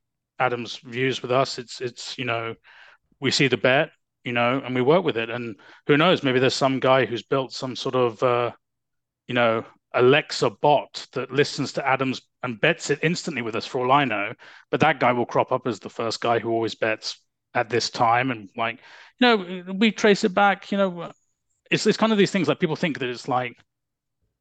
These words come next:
I love the idea of, like, the subversive bookmaker, like, you know,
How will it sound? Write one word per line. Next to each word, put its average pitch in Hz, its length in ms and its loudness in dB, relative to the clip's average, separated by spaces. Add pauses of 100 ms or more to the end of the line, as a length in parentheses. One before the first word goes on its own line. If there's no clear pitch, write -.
(880)
I 131 100 2
love 160 160 4
the 180 80 6
idea 160 220 4
of, 143 60 2
like, 123 140 0
the 107 40 -8
subversive 127 640 0
bookmaker, 117 760 -6
like, 110 480 -6
you 123 40 -6
know, 110 380 -2